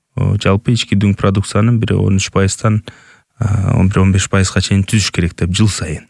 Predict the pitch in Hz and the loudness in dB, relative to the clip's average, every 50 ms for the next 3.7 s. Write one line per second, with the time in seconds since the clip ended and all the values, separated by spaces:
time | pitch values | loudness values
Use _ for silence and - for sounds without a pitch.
0 | _ - - 117 117 110 - - 104 95 - - - - - _ _ _ - _ | _ -4 0 0 2 2 2 2 0 0 -2 -4 -12 -20 -20 _ _ _ -20 _
1 | _ _ _ - 101 110 107 113 104 - - - - 110 104 95 92 90 - - | _ _ _ 0 2 2 2 2 0 -2 -4 -2 0 0 2 2 0 -2 -4 -10
2 | - - - 104 95 - - 117 - - _ - 107 104 110 104 104 104 107 127 | -10 -4 -2 -2 0 0 -2 -2 -4 -2 _ 0 0 2 2 2 2 2 0 0
3 | 131 - - 95 95 98 95 92 98 - - 101 98 | -2 -2 -2 0 2 2 2 0 0 0 0 -2 -2